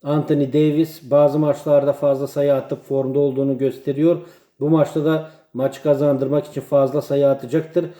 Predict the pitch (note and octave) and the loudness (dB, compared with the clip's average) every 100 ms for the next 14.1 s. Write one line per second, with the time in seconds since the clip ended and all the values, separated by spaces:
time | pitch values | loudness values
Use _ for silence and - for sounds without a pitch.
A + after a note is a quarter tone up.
0 | _ _ C3+ D#3 D#3 D3+ C#3 D3+ D3+ C3+ | _ _ -2 -2 0 0 2 2 0 -2
1 | D3 D3 C#3 C#3+ C3 D#3 D#3 D3+ C#3+ D3 | -6 -4 -2 -4 -2 -4 -4 -6 -4 0
2 | C#3 C3+ C3+ C#3+ C#3 C#3+ C3+ - B2 C#3 | 0 0 0 -2 0 0 0 -2 0 2
3 | C#3 C#3+ C#3 C#3 E3+ - - _ D3 C3+ | 2 2 2 0 -2 -6 -20 _ -6 0
4 | C3+ - D#3 D#3 C#3+ D3 C#3+ D3 C#3 D3 | 0 0 -2 -2 0 2 2 0 -4 0
5 | D3 D3 D3+ D3 C3+ C3+ C3 A#2 D#3 D#3 | 2 2 2 0 0 0 0 -4 -4 -4
6 | - D#3 - _ _ - C#3 E3+ E3 D#3 | -4 -6 -10 _ _ -4 0 2 2 2
7 | D3+ D3 D3+ C#3 E3 D#3+ D3+ D3+ D3 - | 0 0 -2 -2 -4 -2 0 0 -2 -4
8 | D3+ D3+ E3 D#3+ - _ B2+ C#3 C3+ D#3+ | -2 0 0 -2 -16 _ -2 0 0 -2
9 | D#3 D#3+ C#3 C#3 C#3+ C#3 D3 - D3+ C3+ | -4 -6 0 4 4 2 -4 -6 -6 -4
10 | C#3+ D3 C#3+ D3+ C#3+ D3 C#3+ C3+ C#3+ D3 | -2 -2 -2 -2 -2 -2 -4 0 0 0
11 | C#3 C#3 C3+ B2 C#3 C3+ C3+ D3 - _ | 0 -2 -2 -2 -2 -2 -4 -8 -8 _
12 | _ _ C3 C3+ C#3 B2+ C#3 - C#3 C3 | _ _ -4 0 0 0 -4 -2 0 0
13 | - C3 C3 C#3 B2+ B2 B2+ B2 - B2 | -2 -2 -2 -2 -4 -6 -4 -4 -4 -6